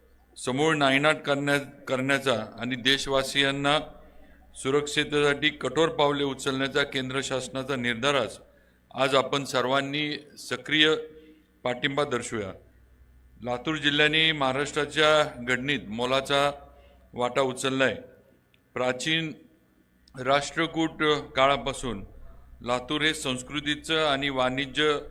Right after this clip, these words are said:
याचं महत्त्वपूर्ण केंद्र राहिलं आहे. लातूर पॅटर्न हे शिक्षण क्षेत्रात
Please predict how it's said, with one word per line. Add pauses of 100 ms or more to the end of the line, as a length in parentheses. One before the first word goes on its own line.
(420)
याचं
महत्त्वपूर्ण
केंद्र
राहिलं
आहे. (680)
लातूर
पॅटर्न (560)
हे
शिक्षण
क्षेत्रात